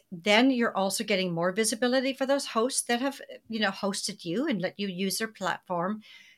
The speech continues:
But it also lets everybody know on your e-list that you actively do this. So always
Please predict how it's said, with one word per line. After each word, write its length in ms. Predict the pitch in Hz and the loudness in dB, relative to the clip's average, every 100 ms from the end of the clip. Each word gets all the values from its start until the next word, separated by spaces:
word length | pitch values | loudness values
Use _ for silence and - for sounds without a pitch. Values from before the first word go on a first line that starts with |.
| _ - | _ -2
But 180 | 190 214 | 2 4
it 120 | 208 | 4
also 540 | 220 440 - 196 160 | 2 2 0 2 2
lets 420 | 180 180 202 214 214 | 2 2 0 0 0
everybody 400 | 202 202 202 185 | 0 0 0 0
know 200 | 190 180 | 0 0
on 100 | 185 | 0
your 140 | 196 | -2
e-list 480 | 226 294 233 180 - | -2 0 2 0 0
that 180 | 196 190 | -4 -2
you 120 | 226 - | -2 -2
actively 500 | 160 - 226 220 247 | -4 -2 -4 -2 -4
do 240 | - 370 | -2 -2
this. 400 | 208 147 - - - _ _ _ _ _ - | -2 -4 -4 -4 -8 _ _ _ _ _ 2
So 240 | - 240 | 8 8
always 420 | 208 226 277 320 | 8 6 6 2